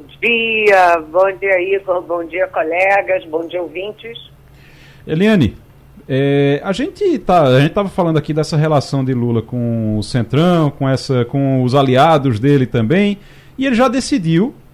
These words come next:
Speaker 2: quais os dois deputados do Centrão que vão virar ministros. Só não definiu ainda quais são os cargos, quais são os ministérios. É isso?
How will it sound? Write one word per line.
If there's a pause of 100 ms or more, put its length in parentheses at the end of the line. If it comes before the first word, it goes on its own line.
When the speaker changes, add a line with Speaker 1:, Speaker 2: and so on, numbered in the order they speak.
(340)
Speaker 2:
quais
os
dois
deputados
do
Centrão
que
vão
virar
ministros.
Só
não
definiu
ainda
quais
são
os
cargos,
quais
são
os
ministérios.
É
isso?